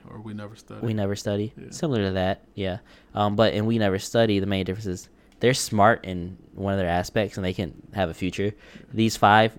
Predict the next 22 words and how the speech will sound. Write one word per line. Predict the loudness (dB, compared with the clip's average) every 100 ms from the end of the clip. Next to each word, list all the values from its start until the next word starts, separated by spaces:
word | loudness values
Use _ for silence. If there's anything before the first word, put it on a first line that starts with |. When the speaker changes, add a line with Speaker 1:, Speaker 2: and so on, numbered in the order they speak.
| -6 -2
Speaker 2:
don't | 0
got | 2 0
no |
future. | -2 -6 -6 -10 _ _ _ -6
Like, | 0
they're | 0
terrible. | 2 2 2 -6 -12 -10
And, | -6 -2
um, | -2 -2 -6 -12 -18 _ _ _ _ -10
it's | -4 4
actually, | 4 4 0 -2 -2 -12 -20 -20 -20 -20 -6
if | -4 -2
you, | -6 -6
if | -4
you | -2 -2 -4 -8
watch | -2 0 0
the | 0
opening | 2 4 2 0 2 2 0
or |
anything | -2 -2
like | -4 0
that, | 4 4 2